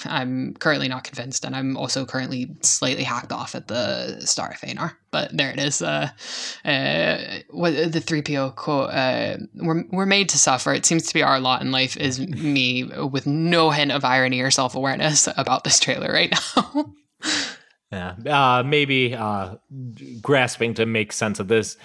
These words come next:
Speaker 2: Um, it is possible she isn't climbing, um,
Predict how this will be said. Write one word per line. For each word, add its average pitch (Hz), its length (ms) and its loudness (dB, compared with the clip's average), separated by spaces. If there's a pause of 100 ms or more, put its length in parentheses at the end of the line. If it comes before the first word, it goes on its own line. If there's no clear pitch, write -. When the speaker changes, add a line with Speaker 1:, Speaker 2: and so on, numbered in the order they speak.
(240)
Speaker 2:
Um, 113 240 2
it 151 100 4
is 170 160 4
possible 131 600 2
she 120 300 2
isn't 110 560 -2 (100)
climbing, 139 720 0 (460)
um, 90 560 -2